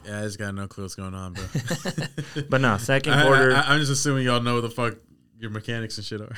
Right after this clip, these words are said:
Speaker 1: <laughs>
Speaker 2: Second quarter of covid. Uh, it was kinda hard, not because of covid, because of, like,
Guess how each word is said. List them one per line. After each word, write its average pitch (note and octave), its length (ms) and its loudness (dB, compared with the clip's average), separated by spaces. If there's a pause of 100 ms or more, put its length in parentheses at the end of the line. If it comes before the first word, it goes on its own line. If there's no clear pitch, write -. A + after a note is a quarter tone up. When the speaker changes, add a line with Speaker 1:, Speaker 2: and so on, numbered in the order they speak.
Speaker 1:
<laughs> - 100 -18
Speaker 2:
Second B2 340 2
quarter G#2+ 480 2 (120)
of G2+ 260 0
covid. F#2 560 0 (360)
Uh, F2+ 360 -2
it - 40 0
was A2 120 0
kinda D#3 180 0
hard, C#3+ 460 2
not A#2 360 2
because G#2 380 0
of F2 240 -4 (260)
covid, A2+ 400 0
because G2 320 -2
of, F2+ 220 -4
like, E2+ 340 -6